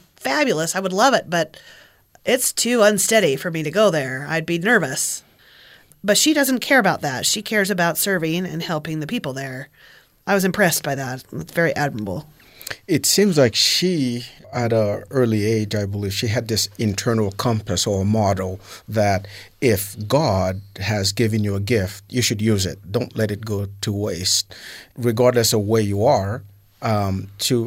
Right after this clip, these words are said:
Speaker 2: really use that gift. I mean, she's from England, <laughs> Essex, um, and going to Jerusalem or Palestine area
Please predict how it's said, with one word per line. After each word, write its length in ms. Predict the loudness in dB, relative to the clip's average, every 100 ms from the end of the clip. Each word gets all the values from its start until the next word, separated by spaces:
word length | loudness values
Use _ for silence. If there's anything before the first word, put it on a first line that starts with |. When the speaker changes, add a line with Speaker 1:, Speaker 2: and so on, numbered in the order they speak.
| -2
Speaker 2:
really 300 | 0 2 2
use 240 | 0 0 -2
that 200 | -4 -2
gift. 460 | -4 -4 -8 -18 -12 -4
I 80 | -2
mean, 140 | 0
she's 260 | 0 0 2
from 260 | 0 0
England, 480 | -2 0 2 2 0 -8 -18
<laughs> 220 | -20 -18 -4
Essex, 600 | 0 2 2 0 -4 -8 -12 -18 -6
um, 600 | -2 0 0 -2 -6 -10 -8
and 260 | -4 -2 0
going 300 | 2 2 0
to 120 | -2
Jerusalem 800 | -2 0 2 4 2 0 -2 -2
or 180 | -4 -4
Palestine 640 | -2 0 2 2 2 0 2
area 500 | 0 0 -2 -4